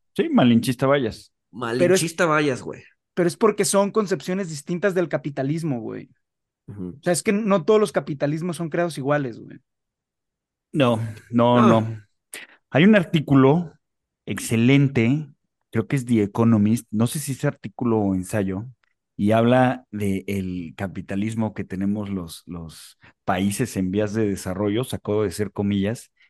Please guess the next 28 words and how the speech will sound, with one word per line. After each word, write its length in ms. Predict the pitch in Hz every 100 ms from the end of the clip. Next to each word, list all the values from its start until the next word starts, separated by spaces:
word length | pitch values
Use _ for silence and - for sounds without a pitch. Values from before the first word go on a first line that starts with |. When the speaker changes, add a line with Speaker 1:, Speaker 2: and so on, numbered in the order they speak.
| _
Speaker 1:
y 80 | -
se 180 | - 117
llamaba, 520 | 110 107 113 117 120
el 160 | 101 110
artículo 480 | 101 - - 127 113
se 140 | 104
llamaba 440 | 95 98 101 107 -
Crony 680 | 120 117 120 120 113 101 -
Capitalism. 840 | 113 - 101 90 82 78 73 67 - _ _ _ _
Speaker 3:
Ujú. 120 | 175
Speaker 2:
El 100 | 175 147
Speaker 1:
Capitalismo 520 | - 107 - 139 123
Speaker 2:
capitalismo 20 |
Speaker 1:
de 40 |
Speaker 2:
de, 60 | 123
de, 40 | 123
de 20 |
Speaker 1:
cuates. 480 | 131 127 80 107 -
Speaker 2:
cuates. 1000 | 143 127 117 - - 127 127 - - _ -
Speaker 1:
<laughs> 800 | - - - 165 - 139 107 _ _ _ -
Obviamente 500 | 104 127 127 135 127
Speaker 3:
Ujú. 80 | 110
Speaker 1:
estaba 360 | - 101 92 87
Rusia, 840 | 143 165 156 151 123 120 123 123
México, 880 | 117 117 127 131 104 117 104 113 110
Brasil. 920 | 98 80 - 143 147 143 139 131 120 120 - - _
<laughs> 240 | 123 -
Este, 600 | 131 110 - 123 117 104